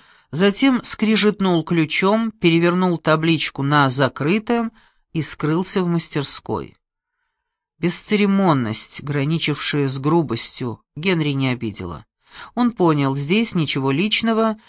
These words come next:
этот человек так ведет себя со всеми.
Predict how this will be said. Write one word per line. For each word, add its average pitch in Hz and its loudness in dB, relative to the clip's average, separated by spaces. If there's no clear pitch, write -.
этот 233 0
человек 202 0
так 185 0
ведет 165 0
себя 139 -2
со 139 -4
всеми. 101 -6